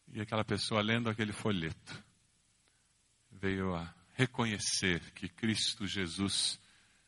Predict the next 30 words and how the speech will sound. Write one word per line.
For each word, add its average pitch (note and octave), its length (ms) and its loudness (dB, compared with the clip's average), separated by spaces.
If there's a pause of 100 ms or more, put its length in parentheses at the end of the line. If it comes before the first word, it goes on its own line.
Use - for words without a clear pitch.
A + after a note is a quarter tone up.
(720)
era G2 160 -2
o F#2+ 40 -4
que - 80 -4
ela G#2 120 4
precisava G#2 760 0
para G#2 160 -4
encontrar G2+ 460 -4
uma G2 120 -2
razão G2 800 -4
na G#2+ 140 -10
sua G2 280 -6
vida. F2+ 420 -2 (600)
Arrependeu-se A2+ 720 -2
dos G#2 140 -8
seus - 240 -4
pecados, G2+ 600 -2
ajoelhou-se B2+ 760 0
ali, A2 340 2 (580)
do C#3 100 8
lado F#3 260 8
daquela D#3+ 320 6
corda D3+ 400 6
que - 80 -2
ela C#3 100 2
usaria B2+ 400 4
para C3 140 2
tirar B2 240 -2
sua A#2 180 -4
própria A#2+ 380 -2
vida. E2 340 -6